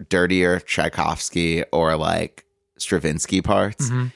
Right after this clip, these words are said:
Speaker 1: And it's just like, that's so cool about metal. Like, it's really keeping that atonal, weird tradition alive.
Speaker 2: Absolutely.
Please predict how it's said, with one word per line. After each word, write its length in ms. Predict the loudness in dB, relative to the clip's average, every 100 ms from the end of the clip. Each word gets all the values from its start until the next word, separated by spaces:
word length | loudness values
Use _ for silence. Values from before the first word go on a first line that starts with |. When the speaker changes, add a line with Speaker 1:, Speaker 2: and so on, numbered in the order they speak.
| _
Speaker 1:
And 100 | -2
it's 100 | -2
just 220 | -2 -2 2
like, 200 | 0 0
that's 200 | -4 0
so 140 | 0
cool 360 | 2 2 4 4
about 260 | 4 2
metal. 340 | 2 2 2 0
Like, 200 | -2 -2
it's 160 | -2 0
really 220 | 0 0
keeping 420 | -2 -2 2 2
that 280 | 2 0 0
atonal, 760 | 0 0 0 0 2 0 -2
weird 320 | -4 0 0 0
tradition 420 | -4 -2 0 -2
alive. 640 | -2 0 2 0 -6 -14 _
Speaker 2:
Absolutely. 520 | -8 -6 -4 -4 -4